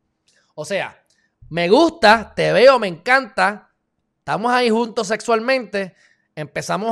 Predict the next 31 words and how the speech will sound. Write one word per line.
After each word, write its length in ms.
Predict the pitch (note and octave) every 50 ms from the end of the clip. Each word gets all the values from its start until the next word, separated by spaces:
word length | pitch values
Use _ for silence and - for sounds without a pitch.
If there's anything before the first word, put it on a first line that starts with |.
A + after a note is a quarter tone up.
| A#3 B3+
a 260 | A#3 A3+ A3 G#3+ A3
querernos 680 | - G#3+ G#3 G#3 A3+ A#3+ A#3+ A#3 A3 G#3 G#3 G#3 G3+ F3+
o 140 | F#3+ F3+ E3+
a, 320 | D#3+ D#3 D3+ D3+ D#3+ -
o 140 | - D3 D#3
a 20 | C#3+
sentirnos 500 | - E3+ D#3+ D3 F3+ F3+ G3 G#3+ A3 A3+
atraídos, 760 | G#3 G#3 G3 F3+ F3 F#3 G3 G#3 G#3 G3+ G3 G3 F#3+ E3+ - _ _ _ _ _ _ _ _ -
eh, 280 | E3 E3 E3+ E3+ F3 E3+
un 180 | F3+ G3 F#3
bonding 680 | D3+ F#3 G3 G#3 G#3 G3+ F#3 F#3+ F#3+ F#3+ F#3 F#3 G#3 G#3
emocional 680 | - E3+ D#3+ D#3+ E3 D#3+ - F#3 F#3+ G#3+ A#3+ A#3+ A#3+ A3+ -
y 80 | E3
de 80 | E3+ E3
repente, 540 | D#3 D#3 D#3 A3 A#3+ G#3 G#3+ G3 F#3+ - - _ _ _ _ _ _ _ _ _ _ _ _ _ _
yo 140 | - C3 D#3+
no 60 | F3
quiero 120 | E3+ F3+ D#3+
estar 160 | D#3 F#3+ F3+
más 80 | F#3 -
contigo. 480 | F3 E3+ C#3+ - A#2+ A2+ G#2+ F#2+ _ _ _ _ _ _ _ _ _
Bueno, 300 | - C#3 C#3+ B2+ G2 E2 _ _ _ _ _ _ _ _ -
eso 280 | C3+ A#2+ C3 G3+ A#3 G#3+
pueden 240 | A#3+ A#3+ A#3+ A#3
ser 140 | A#3 C#4 C4
varias 240 | F#3 D#3 E3+ A3+ A3+
cosas. 380 | - D3+ B2 A2 - G2+ - _ _ _ _ _
Uno, 440 | - A3 B3 C#4 C4 F3 A2 F#2 _ _ _ _ _ _ _ _ _ _ _ _ _ _ _ -
nunca 240 | A#2+ B2 - C3+
le 80 | D#3 F#3
gustaste. 560 | A3+ C4+ - - C#3+ - - _ - - _